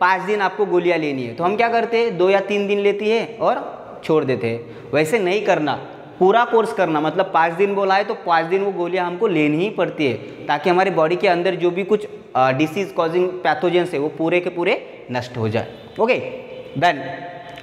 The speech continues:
this completely destroys the disease causing microorganisms in our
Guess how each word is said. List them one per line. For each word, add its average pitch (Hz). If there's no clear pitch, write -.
this 254
completely 254
destroys 220
the 285
disease 196
causing 160
microorganisms 139
in 147
our 135